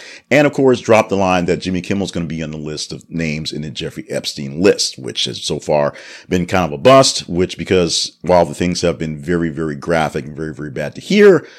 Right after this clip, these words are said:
the people that have been outed so far are the people we already expected to be gra-, uh, outed for doing graphic things that are hard to hear. McAfee had to actually do apology, formal apology,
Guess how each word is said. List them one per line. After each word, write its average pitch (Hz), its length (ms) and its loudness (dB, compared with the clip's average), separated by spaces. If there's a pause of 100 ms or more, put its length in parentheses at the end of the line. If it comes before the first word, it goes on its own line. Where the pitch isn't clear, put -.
(760)
the 101 80 -2
people 127 320 0
that 110 120 8
have 95 100 4
been 92 200 -4
outed 98 300 2
so 90 100 0
far 92 320 4
are 87 140 2
the 85 80 0
people 78 260 -6
we 80 120 0
already 76 180 0
expected - 460 -6
to 76 100 -8
be 65 180 -8
gra-, 71 300 -8
uh, 78 240 0
outed 67 300 -2
for 80 120 -12
doing 80 280 -8
graphic 73 340 -6
things 73 280 -10
that 78 80 -8
are - 40 -12
hard - 220 -16
to 69 60 -14
hear. 78 340 -4 (1200)
McAfee 131 420 4
had 107 120 6
to 92 60 6
actually 92 280 2
do 82 180 -4
apology, 90 600 0
formal 160 480 0
apology, 78 500 -2